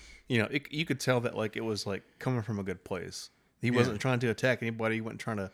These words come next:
Speaker 2: 'Cause there
Speaker 1: do
Speaker 2: was a lot
Speaker 1: anything
Speaker 2: of black
Speaker 1: bad.
Speaker 2: comedians that took up for him because he got a little,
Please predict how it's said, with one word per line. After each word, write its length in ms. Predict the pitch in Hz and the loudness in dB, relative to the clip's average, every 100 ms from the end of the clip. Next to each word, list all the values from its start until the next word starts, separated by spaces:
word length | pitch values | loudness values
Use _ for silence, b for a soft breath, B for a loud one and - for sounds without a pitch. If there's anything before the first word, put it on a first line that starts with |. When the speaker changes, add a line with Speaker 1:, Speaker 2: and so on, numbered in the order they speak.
| b b b | b b b
Speaker 2:
'Cause 100 | 151 | 2
there 100 | 180 | 6
Speaker 1:
do 60 | 135 | 8
Speaker 2:
was 60 | |
a 40 | 180 | 10
lot 60 | 185 | 8
Speaker 1:
anything 40 | |
Speaker 2:
of 60 | 160 | 10
black 160 | 165 180 | 10 8
Speaker 1:
bad. 60 | - | 6
Speaker 2:
comedians 480 | 151 196 220 160 | 4 4 4 0
that 140 | 123 - | -2 0
took 220 | 165 - | 0 2
up 180 | 208 - | -2 -2
for 180 | 135 123 | 0 2
him 100 | 113 | 2
because 260 | 104 120 | 0 0
he 120 | 156 285 | 0 0
got 240 | 339 311 | 4 4
a 40 | |
little, 420 | 143 147 202 185 | 10 10 10 8